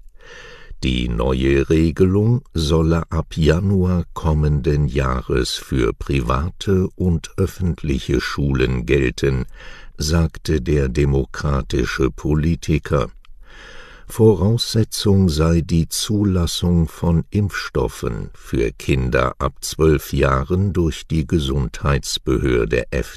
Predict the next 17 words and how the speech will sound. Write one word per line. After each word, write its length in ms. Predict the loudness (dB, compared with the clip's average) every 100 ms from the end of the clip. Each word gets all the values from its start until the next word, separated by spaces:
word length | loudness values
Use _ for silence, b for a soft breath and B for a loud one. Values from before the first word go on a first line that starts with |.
| -4
D 260 | -2 -2 0
A. 300 | 0 0 -4 -16 B B B B B B
Bislang 580 | 0 2 2 4 2 0 -2
hat 240 | -2 0
sie 300 | 0 2 2
dem 400 | 4 4 4 2
Vakzin 680 | -2 -6 -6 -2 2 2 2
von 380 | 0 2 2 2
BioNTech 720 | 2 4 2 0 0 -2 -2 -6
Pfizer 640 | -2 2 2 2 0 0 -4 B B B
für 400 | -6 0 2 2
diese 600 | 2 -2 -2 -2 -2 -2
Altersgruppe 1080 | -2 -2 0 0 0 -4 0 0 0 0 0 -2 -12
lediglich 1000 | -2 0 0 -2 -4 -6 -2 -2 -2 -8 -6
eine 380 | -2 0 2 2
Notfallzulassung 1600 | 2 0 -6 -6 -2 0 -2 -4 -2 0 0 -2 -2 -2 -2
erteilt. 720 | -4 -6 -2 -2 0 -2 -8